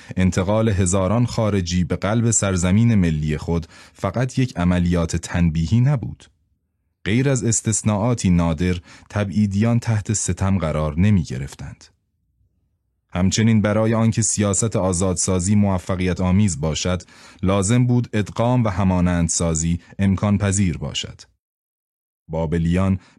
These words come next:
برای یگانه سازی و ادغام بهتر روی مذهب خود حساب می کردند.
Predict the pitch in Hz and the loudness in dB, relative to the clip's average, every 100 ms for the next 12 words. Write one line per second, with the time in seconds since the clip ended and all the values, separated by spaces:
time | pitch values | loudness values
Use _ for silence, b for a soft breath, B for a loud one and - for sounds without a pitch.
0 | - 98 101 117 120 110 101 104 101 98 | -6 -2 0 2 2 2 2 2 2 2
1 | - 95 92 104 98 92 - 101 101 90 | 0 0 0 0 0 -2 -2 -2 0 0
2 | 85 - 90 85 82 B B - 107 123 | -2 -2 -4 -4 -6 B B -2 0 2
3 | 120 107 92 107 101 95 90 - 92 - | 2 2 0 -2 -2 -2 -4 -2 -4 -2
4 | 98 71 69 - 67 - 60 | -2 -2 -6 -8 -12 -12 -16